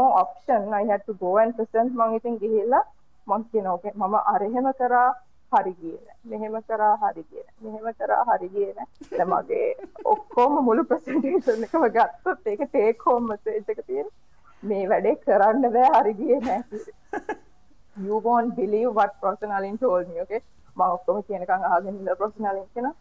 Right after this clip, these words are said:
"So you are not going to discourage?" Because දැන්, අ,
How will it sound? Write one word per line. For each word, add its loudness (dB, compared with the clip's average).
"So -2
you 4
are 4
not 2
going 0
to 0
discourage?" -2
Because -2
දැන්, -2
අ, -14